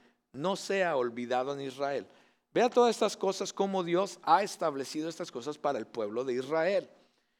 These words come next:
Después dice, "Sin embargo, si el hombre se niega a casarse con la viuda de su hermano, ella deberá ir a la puerta de la ciudad".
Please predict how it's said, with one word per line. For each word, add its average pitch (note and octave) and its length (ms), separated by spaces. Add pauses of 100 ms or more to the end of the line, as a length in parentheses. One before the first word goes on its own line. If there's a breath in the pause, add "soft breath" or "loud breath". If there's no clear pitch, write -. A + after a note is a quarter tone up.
(160)
Después A#3+ 360
dice, G3+ 220
"Sin F3+ 200
embargo, F#3 480
si - 120
el E3 120
hombre A#3+ 260
se B3 140
niega C4 360
a F3+ 80
casarse C#3+ 520
con C3 180
la B2 140
viuda A#3 400
de F3+ 100
su - 160
hermano, A#2+ 560 (400 soft breath)
ella A3 300
deberá D#3 400
ir F#3 260
a D3 100
la C3 280
puerta G3 420
de F3+ 80
la D3+ 140
ciudad". B2 420